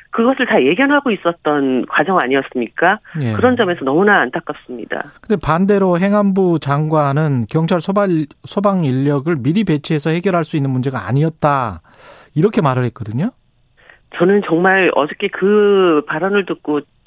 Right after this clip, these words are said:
Speaker 1: 경악을 금치 못했는데요. 사실 이 사고가 터지고 나서 야당들은 사고 수습에 모든 노력을 다하겠다고 약속을 했습니다. 그러면 정부나 집권 여당은 어떻게 해야 됩니까? 이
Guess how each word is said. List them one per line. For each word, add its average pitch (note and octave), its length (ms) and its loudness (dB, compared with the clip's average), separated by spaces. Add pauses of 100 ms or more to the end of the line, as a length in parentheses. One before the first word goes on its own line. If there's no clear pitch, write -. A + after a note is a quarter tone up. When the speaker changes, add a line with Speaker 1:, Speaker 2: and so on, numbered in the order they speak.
Speaker 1:
경악을 A3+ 360 0
금치 E3 240 -4
못했는데요. D3 1000 0 (640)
사실 A3+ 440 2
이 G#3+ 180 0
사고가 A#3+ 420 0
터지고 B3+ 340 -2
나서 D#3+ 560 2
야당들은 C#3 1300 0
사고 C4 260 -2
수습에 A3+ 360 -2
모든 G3 340 2
노력을 D#3+ 600 2
다하겠다고 F#3+ 580 -2
약속을 F3 420 -2
했습니다. C#3+ 840 -2 (560)
그러면 B3 340 2
정부나 A3+ 480 2
집권 B3+ 320 -2
여당은 F3+ 380 2
어떻게 - 340 -2
해야 A3+ 80 2
됩니까? F3 480 -2
이 D3+ 160 0